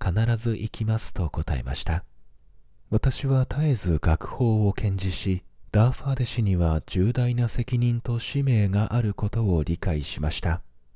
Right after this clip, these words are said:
法の中で収め出した善を用いて、世間の人々との距離を縮め、様々な人に話しかけ、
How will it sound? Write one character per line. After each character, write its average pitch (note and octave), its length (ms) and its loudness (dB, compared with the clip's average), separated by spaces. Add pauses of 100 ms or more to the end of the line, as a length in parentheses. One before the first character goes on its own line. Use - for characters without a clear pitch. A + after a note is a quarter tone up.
(240)
法 A2+ 320 2
の C3+ 140 0
中 C3 260 0
で A2+ 160 2
収 G2+ 360 -2
め A#2+ 120 2
出 B2 140 2
し - 100 -6
た F2 220 2
善 G2+ 340 2
を D#2+ 180 2
用 E2 300 0
い D#2+ 80 2
て、 D2+ 260 0 (160)
世 - 200 -2
間 A2+ 240 0
の G#2 120 2
人 A2+ 300 -2
々 A2 240 -2
と A2+ 160 -2
の F#2+ 180 2
距 A#2 220 0
離 G2 160 2
を E2+ 140 4
縮 F#2 340 0
め、 F2+ 220 2 (180)
様 B2 320 2
々 C3 240 2
な A2+ 140 2
人 - 240 0
に G2+ 160 2
話 G2+ 300 0
し - 100 -10
か G#2 120 2
け、 D#2+ 280 0